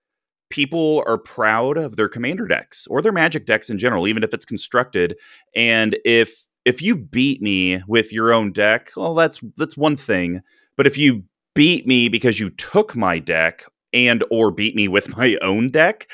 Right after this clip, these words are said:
that makes me feel even worse. Blue just has a reputation, um, which it is one of the most powerful colors in all of Magic. Um, and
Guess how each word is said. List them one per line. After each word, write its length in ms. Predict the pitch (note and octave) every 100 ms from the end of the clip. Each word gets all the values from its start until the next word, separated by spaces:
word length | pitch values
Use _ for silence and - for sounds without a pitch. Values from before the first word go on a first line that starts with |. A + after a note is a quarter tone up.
| -
that 160 | - B3
makes 160 | - -
me 80 |
feel 260 | G#2 A2 F2+
even 340 | - E3+ A#2 F2
worse. 540 | F2+ E2 G2 - - _ _ _ _ _ _
Blue 440 | F#2+ F#2+ B2+ F3 F3+
just 240 | C3 B2
has 360 | C3 A#2 A2+ G#2
a 220 | G2+ G#2
reputation, 760 | F#2+ G#2+ - A#2 F2 - G2 C3 _ _ _ -
um, 360 | F#2 F2 E2+
which 160 | - E3
it 80 | F#3
is 220 | E3 D#3 -
one 280 | C#3 D3+ D3+
of 60 |
the 60 | C#3
most 180 | B2+ B2+
powerful 320 | A2 A2 B2+
colors 360 | A#2+ G2 G2 G#2+
in 200 | G#2+ C3
all 180 | F#2+ F#2+
of 120 | B2
Magic. 400 | E2+ D#2+ F#2 _ _ _ _
Um, 520 | - E2 D#2 D2+ C#2 _ _ _
and 540 | A#2+ A#2+ A2+ A2 G#2+